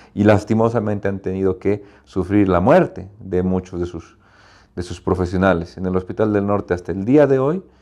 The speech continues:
no existe ningún muerto por covid diecinueve de los, eh, profesionales de salud.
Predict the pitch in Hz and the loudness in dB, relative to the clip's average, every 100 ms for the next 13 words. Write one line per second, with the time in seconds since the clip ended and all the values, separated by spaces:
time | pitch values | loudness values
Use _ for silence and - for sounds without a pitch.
0 | _ _ _ 101 110 110 113 101 95 101 | _ _ _ -2 -2 -2 -8 -6 -4 -2
1 | 117 170 185 175 156 165 160 113 107 104 | 0 2 4 4 2 -2 -4 -4 -4 -4
2 | 117 110 107 107 104 101 101 127 - _ | -4 -6 -8 -8 -8 -6 -6 -8 -12 _
3 | _ _ _ 98 104 107 113 110 - _ | _ _ _ 0 4 6 4 0 -10 _
4 | _ _ _ 90 85 82 85 87 90 92 | _ _ _ -6 -2 -2 -4 -8 -8 -4
5 | 92 92 87 85 85 90 87 76 | -2 0 -2 -4 -4 -4 -4 -4